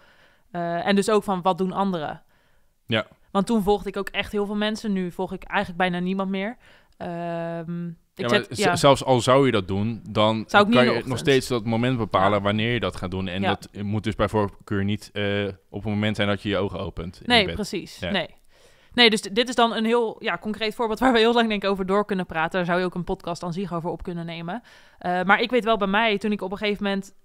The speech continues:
Speaker 1: echt gewoon gek werd in mijn hoofd, want dat was het. Je weet nog, toen in dat huisje ook, ik brak gewoon omdat ik... Het ging heel de tijd door. En dat begon altijd in de ochtend al.
Speaker 2: Ja.
Speaker 1: Ja, en de, de, hoe je de dag start, dat zet gewoon de toon voor de rest van de dag.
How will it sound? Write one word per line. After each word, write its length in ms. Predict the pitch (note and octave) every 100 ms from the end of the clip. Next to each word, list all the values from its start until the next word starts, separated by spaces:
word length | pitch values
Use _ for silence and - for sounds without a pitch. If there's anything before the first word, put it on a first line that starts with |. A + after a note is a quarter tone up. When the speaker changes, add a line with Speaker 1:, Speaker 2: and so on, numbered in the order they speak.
| -
Speaker 1:
echt 300 | G#3+ - -
gewoon 320 | G3+ F#3 F#3
gek 280 | - G#3+ G3
werd 180 | F#3+ F3+
in 100 | F#3
mijn 120 | F3
hoofd, 200 | F3+ F#3+
want 120 | F#3
dat 120 | F3+
was 200 | D#3+ E3
het. 180 | G3+ G3
Je 100 | -
weet 140 | E3+ E3+
nog, 200 | F3+ -
toen 180 | F3+ E3+
in 60 |
dat 120 | E3
huisje 340 | D#3+ F3+ F#3 F#3
ook, 160 | F3+
ik 100 | F3
brak 240 | D#3 F3 -
gewoon 260 | G3 F#3
omdat 220 | F3 F3+ F3+
ik... 240 | F3 - - - - - -
Het 120 | -
ging 120 | A#3
heel 80 | A#3
de 60 |
tijd 140 | A#3+ F#3
door. 260 | B3 F3
En 100 | E3
dat 100 | G3+
begon 240 | F#3+ F#3 C4
altijd 180 | G#3 G3
in 80 | G3+
de 60 | G#3+
ochtend 260 | - F#3
al. 280 | - - - -
Speaker 2:
Ja. 80 | -
Speaker 1:
Ja, 240 | G3 E3+
en 280 | - G3 F#3
de, 120 | F#3+ G3 -
de, 140 | F#3
hoe 200 | F#3+ A3+
je 80 | G#3
de 80 | F3+
dag 200 | G3+ -
start, 200 | G#3+ G3
dat 100 | F#3
zet 140 | G3+
gewoon 180 | - F#3
de 80 | F3
toon 340 | G3 F3+ F3
voor 100 | F#3
de 60 | F3
rest 180 | F#3 -
van 100 | A3
de 60 |
dag. 360 | A3 B3 -